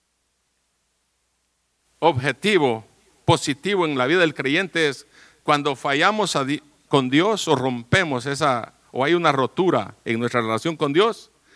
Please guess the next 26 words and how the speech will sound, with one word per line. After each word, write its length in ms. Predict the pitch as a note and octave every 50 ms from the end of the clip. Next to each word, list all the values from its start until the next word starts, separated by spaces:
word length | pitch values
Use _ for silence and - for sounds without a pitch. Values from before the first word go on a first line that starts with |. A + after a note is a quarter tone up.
| _ _ _ _ -
hay 140 | C#3+ E3 D#3+
que 160 | - F3+ F#3
ir 80 | F#3+
inmediatamente 920 | F#3+ F#3+ F#3 F3+ E3 D3 D3 F3 G#3 G3+ - D#3+ D#3 E3+ F#3+ G#3 F3+ - F#3 D3+
a 60 | C3
Dios 460 | B2+ C#3+ F#3+ G3 C#3 G#2+ - - -
a 40 | A#2+
pedirle 360 | A#2 - B2+ C3 C#3+ D#3+ -
perdón 520 | - - C3 A2+ G#2 A2+ D3 E3 C3 G#2+ A2+ -
y 100 | A#2+ A#2+
venir 260 | A2 G#2+ B2 D3 D#3
humillado 480 | D3+ C#3+ C3 A2+ A#2 A#2+ C3+ C#3 C#3
ante 300 | C3+ A#2+ - - G2+ A2
Él, 140 | B2+ B2 A2 - - - - _
porque 240 | - B2 A#2 - C#3
dice 240 | D3+ E3+ F3 F3 D3+
que 80 | - F3
Él 80 | F#3
el 140 | F#3 F3 -
corazón 400 | E3 D#3 D3 C3+ - E3+ F#3+ F#3+
contrito 580 | - F3 D#3+ C#3+ - - E3+ F3+ F3 - - F3
y 60 | E3
humillado 480 | D#3 C#3+ C3+ C3+ D3 E3+ F#3+ F#3+ E3+
no 180 | D#3 D3+ D#3+ F3+
lo 120 | F3+ E3
desecha, 600 | D3 B2+ A2+ - - D#3 F#3 - - - - -